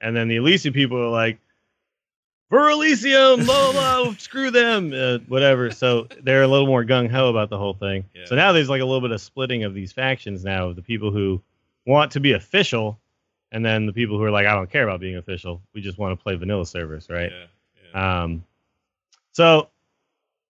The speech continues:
Speaker 1: it's, it's kind of funny because, like, I, I, I'm on, I would say that I'm on the side of, uh, of, uh, the Nostalrius people here that, um, yeah, you can do this the right way, I think.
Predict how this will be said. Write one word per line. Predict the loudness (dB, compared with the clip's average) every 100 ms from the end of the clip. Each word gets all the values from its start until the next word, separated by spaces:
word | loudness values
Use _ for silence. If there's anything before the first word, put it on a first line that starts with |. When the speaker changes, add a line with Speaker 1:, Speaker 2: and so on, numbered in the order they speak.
| _ _ _
Speaker 1:
it's, | -10 -10 -12 -4
it's | -2 -2
kind | -2 2 2
of | 2 -2 _
funny | -4 -2 0
because, | -2 0 0 0 -2 -10 -20 _ _ _
like, | 0
I, | 2 2
I, | 2 2 2 2 0
I'm | -2
on, | -2 -4 -6 -4
I | -2
would | 0 -2 -6
say | -6 -4 -2
that | -2
I'm | 0 0
on | 0 0 -2 -4
the | -8
side | -4 0 2 0
of, | -2 -2
uh, | -2 -2 -4 -8 _ _ _ _ _ _ _ _
of, | -8 -6 -4
uh, | -2 -2 -2 -4 -8 -8
the | -4 -2
Nostalrius | -4 -2 2 2 2 0
people | -2 0 2
here | 4 4 4
that, | 4 0 -2 _ _ _ _ _ _ _ _ _ _
um, | -2 0 0 -2 -4 -8 _ _ _ _ _ _ _ _ _ 2
yeah, |
you | 4 4
can | 4 4
do | 6
this | 4 2
the | -2
right | 2 0
way, | 2 0 0
I | -4
think. | -6 -6 -6 -8 _